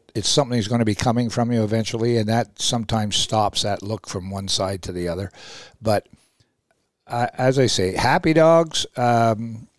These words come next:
<laughs> they can be happy, and they can be what you call maybe not quite made for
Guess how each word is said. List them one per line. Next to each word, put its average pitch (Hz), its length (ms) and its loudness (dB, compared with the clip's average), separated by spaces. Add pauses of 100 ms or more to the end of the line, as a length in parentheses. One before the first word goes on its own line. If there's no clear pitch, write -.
(400)
<laughs> - 580 0
they 139 140 2
can 160 180 0
be 165 140 6
happy, 143 640 2
and 113 120 -6
they 127 180 2
can 135 160 0
be 127 220 6
what 117 220 2
you 120 100 -2
call 117 340 4
maybe 110 340 2
not 117 260 2
quite 110 280 0
made 107 320 2
for 98 320 -4